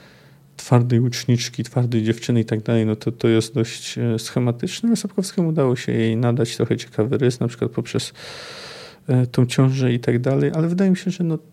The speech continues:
potencjał tej postaci nie został do końca wykorzystany. No, mamy też Lożę. I to jest, no, dość typowe. Znowu mamy potęż-, można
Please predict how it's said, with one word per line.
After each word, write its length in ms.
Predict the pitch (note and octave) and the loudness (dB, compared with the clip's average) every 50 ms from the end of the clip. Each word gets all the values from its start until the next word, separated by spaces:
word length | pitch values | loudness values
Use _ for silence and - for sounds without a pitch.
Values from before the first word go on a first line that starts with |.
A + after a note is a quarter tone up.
| _ - | _ -20
potencjał 320 | - _ - - - F3 E3+ | -20 _ -18 -4 -4 -2 0
tej 140 | - D#3+ | 2 0
postaci 400 | - - - - - E3 - - - | 0 -2 -8 -4 -4 -4 -4 -2 -2
nie 80 | D3 C#3+ | 0 2
został 260 | C#3 C3+ - - A2+ | 0 0 0 -2 0
do 100 | A#2 A#2 | 0 0
końca 280 | - - A2 - G#2+ G#2 | 0 -2 -2 0 0 -2
wykorzystany. 760 | G#2+ A2 - A2 A#2+ A2 A2 - - - - - B2 B2+ A#2 - - - - _ _ - - - _ _ _ - - - - - - _ - - - _ _ _ _ - _ _ _ _ _ _ _ _ _ - | -2 -2 -4 -4 -4 -4 -6 -4 -4 -6 -6 -4 -8 -10 -14 -16 -18 -20 -20 _ _ -20 -20 -20 _ _ _ -20 -20 -20 -20 -20 -20 _ -20 -20 -20 _ _ _ _ -20 _ _ _ _ _ _ _ _ _ -4
No, 180 | F3 D#3+ D#3 D3 | -2 0 0 2
mamy 280 | C3+ C3 B2 B2 B2 | 4 4 4 4 4
też 240 | B2 - C3+ - - | 2 0 -4 0 2
Lożę. 380 | C#3 C3+ B2+ A#2 A#2 G#2+ A2 - - - - - - - _ _ _ - _ _ _ _ - - - - - - - - - - - - _ - - _ _ _ _ _ _ _ - | 2 4 4 2 0 -2 -6 -8 -12 -16 -20 -20 -20 -20 _ _ _ -20 _ _ _ _ -20 -20 -20 -20 -20 -20 -20 -20 -20 -20 -20 -20 _ -20 -20 _ _ _ _ _ _ _ -6
I 60 | C3+ | -2
to 120 | - E3+ | 0 2
jest, 160 | E3 D#3 C#3+ D#3+ | 2 2 2 2
no, 120 | E3 D3+ | 2 2
dość 220 | D3 D#3 D3 - | 2 0 -2 -4
typowe. 480 | - - C#3+ - D#3 C#3+ C3 B2+ C3 B2+ | -6 -8 -8 -4 -4 -2 -2 -2 -2 -2
Znowu 420 | B2+ C#3+ C#3+ C#3 B2+ B2+ C#3 B2 | 0 0 0 0 0 -2 -2 -2
mamy 540 | B2 B2 B2 B2+ B2 B2 B2+ B2 B2 A#2 A#2+ - - | 0 0 0 0 0 0 -2 -2 -4 -6 -6 -6 -6
potęż-, 420 | - C3 - C#3 C3+ B2+ B2 - - - - | -6 -2 0 2 2 2 0 -2 -8 -6 -2
można 360 | C#3 B2+ B2 C#3 C3+ C3 B2+ | -2 0 2 2 2 2 2